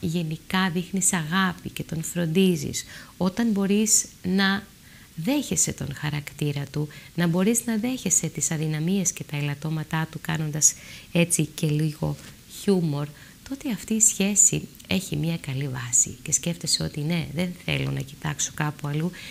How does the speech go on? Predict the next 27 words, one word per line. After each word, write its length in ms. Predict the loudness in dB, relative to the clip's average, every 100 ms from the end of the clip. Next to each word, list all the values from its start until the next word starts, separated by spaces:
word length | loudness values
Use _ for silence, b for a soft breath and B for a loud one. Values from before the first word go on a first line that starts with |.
| B -4
γιατί 220 | -2 -2
θα 140 | -6
χάσω 460 | -4 0 0 -2 -4
όλο 260 | -2 0 0
αυτό 280 | -2 -2 -2
το 240 | 0 2
όμορφο 520 | 2 2 0 -2 -4 B B B 0
που 100 | 0
έχουμε 340 | 2 -2 -4
τώρα. 380 | -2 -2 -2 -6 -10 -20 -20 B B B B 2
Αν 240 | 4 6
όμως 380 | 4 4 2 -2
οι 80 | -2
σχέσεις 480 | 0 0 0 0 0
δεν 180 | 2 0
έχουν 260 | 0 -2
αυτά 220 | 0 -2
τα 100 | -4
χαρακτηριστικά 720 | -4 -4 -4 -4 -4 -2 -4
που 160 | -2 -4
αναφέραμε, 580 | -6 -2 0 2 2 0 B B -8
τότε 240 | -4 -2
πιο 220 | -2 0 2
εύκολα 580 | 2 -2 0 2 0 B B B 0
οι 160 | 2
άνθρωποι 680 | 4 2 0 -2 0 0 0
μπορεί 560 | -4 -2 0 4 4